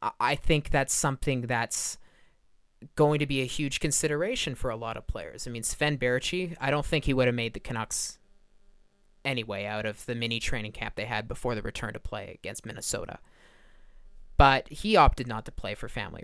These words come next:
reasons. So this is a huge consideration for players right now. Is it more important for me to come back and play the game I love?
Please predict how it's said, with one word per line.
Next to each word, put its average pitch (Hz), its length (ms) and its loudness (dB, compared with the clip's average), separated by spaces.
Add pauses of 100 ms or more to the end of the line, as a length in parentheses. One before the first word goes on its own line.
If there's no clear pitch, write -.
(120)
reasons. - 420 -16 (680)
So 165 300 6
this 180 180 4
is 233 140 2
a 220 40 8
huge 202 320 0
consideration - 760 -2
for - 120 -6
players - 440 -6
right - 220 -6
now. - 180 -18 (480)
Is 165 140 4
it 180 120 4
more 151 200 2
important 131 520 4
for - 160 -4
me 123 240 -2
to 120 100 -6
come 131 260 0
back 117 280 -2
and 117 140 -2
play 113 440 2 (220)
the 135 80 -6
game 123 240 0
I 113 100 -2
love? - 400 -12